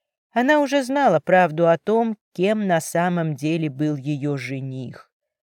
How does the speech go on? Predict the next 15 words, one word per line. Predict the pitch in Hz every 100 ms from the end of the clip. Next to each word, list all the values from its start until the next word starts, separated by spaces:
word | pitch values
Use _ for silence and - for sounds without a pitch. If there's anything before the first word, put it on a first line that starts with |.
| _ _ _
Ее | 131 135 139 135 143 202 254 233
жених! | 175 170 156 143 139 139 131 120 - _ _ _ _ _ -
Мысль | 180 262 - 254 233
об | 202
этом | 247 - 208
слове | - 196 202 233 226 190
заставила | 185 180 - 196 202 190 185
сердце | - 190 180 - 175
сжаться | 151 165 165 - 175
от | 170 -
ужаса. | 170 117 117 - - - _ _ _ _ -
«Что | - 220
же | 202 220
мне | 220 226
делать?» — | 180 - 226 226 165 127 -